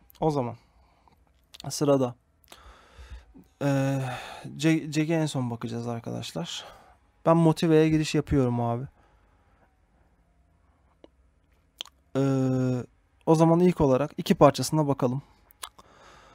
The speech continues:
Ben nerede ne bir bakacağım çok övülmüş diye. Diğer parçayı da siz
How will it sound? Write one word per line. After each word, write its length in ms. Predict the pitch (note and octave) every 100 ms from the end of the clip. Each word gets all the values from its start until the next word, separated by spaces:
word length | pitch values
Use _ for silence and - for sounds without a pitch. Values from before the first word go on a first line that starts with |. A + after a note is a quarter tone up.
| _ _ _ _ _ _ _
Ben 300 | E3 F3+ F3+
nerede 320 | F3 E3+ D3
ne 100 | D#3
bir 140 | D#3 D3+
bakacağım 360 | C#3+ C3+ C3
çok 200 | C3+ C#3
övülmüş 440 | B2+ A#2+ A2+ A2+ -
diye. 280 | C#3 D#3+ - F3+
Diğer 260 | D#3 F3+ D#3
parçayı 420 | D#3 C#3 - C#3+
da 60 | D#3+
siz 440 | - D#3+ - -